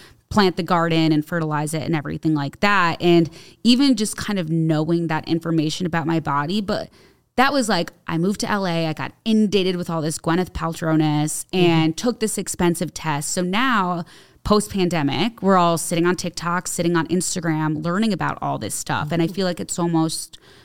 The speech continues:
Speaker 1: so much information thrown at us.
Speaker 2: Yeah.
Speaker 1: And even gut health right now on TikTok is, like, almost this kind of way of being like, "That's how you look skinny," you know? So I really wanna break down with you, like, why gut health is so important for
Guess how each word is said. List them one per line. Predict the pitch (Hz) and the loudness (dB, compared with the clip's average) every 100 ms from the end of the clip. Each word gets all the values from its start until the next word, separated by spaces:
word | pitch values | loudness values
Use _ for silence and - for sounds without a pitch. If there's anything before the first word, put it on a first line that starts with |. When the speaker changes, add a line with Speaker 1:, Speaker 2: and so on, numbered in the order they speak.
| _ | _
Speaker 1:
so | - - - 208 226 208 | -6 -2 2 4 4 4
much | 160 - | 0 -6
information | - - - 87 - - | -12 -12 -12 -10 -10 -10
thrown | - - - | -6 -6 -6
at | 67 | -8
us. | - - - - - - | -8 -8 -10 -12 -14 -12
Speaker 2:
Yeah. | 156 | -2
Speaker 1:
And | 185 196 | 2 2
even | 202 208 170 | 2 0 0
gut | 180 240 | 0 0
health | 202 180 - | -2 -6 -4
right | 170 | -2
now | 151 165 | -2 -2
on | 151 156 | -2 -4
TikTok | - 254 - 160 160 | -4 -6 -4 -4 -4
is, | 175 160 | -4 -4
like, | 165 151 - - _ _ _ _ _ _ _ - - - 185 - | -2 -4 -6 -14 _ _ _ _ _ _ _ -10 -10 -8 -4 0
almost | 226 247 233 - | 4 4 4 0
this | 202 | -6
kind | - - 208 | -6 -2 0
of | 196 175 170 | 0 -2 0
way | 185 185 | 0 2
of | 175 | 0
being | 180 175 | -2 -2
like, | 165 151 - _ | -2 -4 -10 _
"That's | - 330 - | -6 -6 -6
how | 160 | -8
you | - | -6
look | 67 117 | -6 -8
skinny," | - - 65 64 - - _ - 151 | -8 -10 -8 -8 -10 -16 _ -10 -2
you | 220 | 4
know? | 220 202 247 | 4 6 2
So | 254 | 2
I | 233 | 0
really | 202 208 233 | 2 0 2
wanna | 277 | 0
break | 220 196 196 | 0 -2 -2
down | 220 202 | -2 -2
with | 196 | -2
you, | 185 | 0
like, | 202 170 160 | 0 0 -6
why | 156 165 160 180 202 | -4 0 2 2 0
gut | 160 175 180 | -2 -2 -2
health | 185 180 175 - - - _ - | 0 0 -2 -6 -20 -20 _ 2
is | 202 196 190 180 156 - | 4 6 4 0 -4 -8
so | - - 208 196 | -8 -2 2 2
important | 165 - - 190 180 180 | 2 -2 -2 -2 -2 -4
for | - 175 170 160 156 | -2 -2 0 0 -2